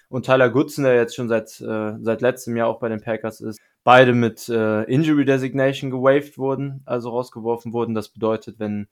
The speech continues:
Nichols und Goodson nicht von anderen Teams jetzt geclaimed werden, dann werden die bei den Packers auf Injured Reserve wandern und bleiben im Prinzip dann auch erst bei den Packers dadurch. Das heißt, da könnten dann im Laufe der Saison, wenn einer der beiden oder beide fit werden, auch noch Moves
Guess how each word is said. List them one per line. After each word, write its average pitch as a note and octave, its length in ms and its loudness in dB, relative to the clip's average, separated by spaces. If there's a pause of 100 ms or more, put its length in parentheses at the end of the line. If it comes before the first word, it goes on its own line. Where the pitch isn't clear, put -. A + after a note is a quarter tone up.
(300)
Nichols D#3 400 4
und A#2+ 140 -6
Goodson C#3+ 400 2
nicht G3 240 2
von C#3 180 -2
anderen D#3+ 260 0
Teams E3+ 280 -6
jetzt E3 160 -8
geclaimed D#3 560 -2
werden, C#3 580 0 (240)
dann B2 480 -2
werden A2+ 280 -2
die A2 60 -2
bei A2 120 0
den G#2+ 100 -4
Packers A#2+ 380 -8
auf G#2+ 120 -16
Injured B2+ 320 -6
Reserve A#2+ 420 -2
wandern A#2 420 0
und G#2 260 -6 (260)
bleiben A#2 340 6
im G#2 100 0
Prinzip G#2 400 -12
dann G#2 140 -2
auch G2+ 200 -8
erst G#2 280 -12
bei G#2 80 -6
den G2 120 -8
Packers G#2 380 -10
dadurch. G#2 640 -2
Das - 240 -16
heißt, G#2 260 -6
da G#2 100 -6
könnten A2 400 -4
dann G#2 200 -2
im G#2 100 -4
Laufe B2+ 300 4
der B2 140 4
Saison, A2 340 -2
wenn G#2+ 180 0
einer A2 300 -2
der G#2+ 100 0
beiden G#2+ 400 2
oder G#2 160 -4
beide G#2+ 300 2
fit C#3 260 -4
werden, A2 280 4
auch G#2 180 -6
noch G#2+ 160 -4
Moves C#3 540 -4